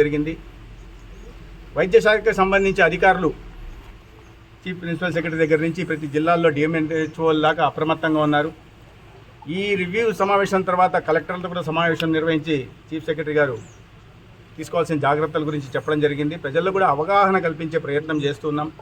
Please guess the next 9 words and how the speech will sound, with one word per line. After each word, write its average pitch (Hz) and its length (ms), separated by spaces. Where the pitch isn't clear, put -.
ఏఎన్ఎంల 156 420
ద్వారా, 151 200
ఆశా 151 160
వర్కర్ల 147 400
ద్వారా 143 220
ఈ 135 100
సమయంలో 160 380
తీసుకోవాల్సిన 151 400
జాగ్రత్తల 143 360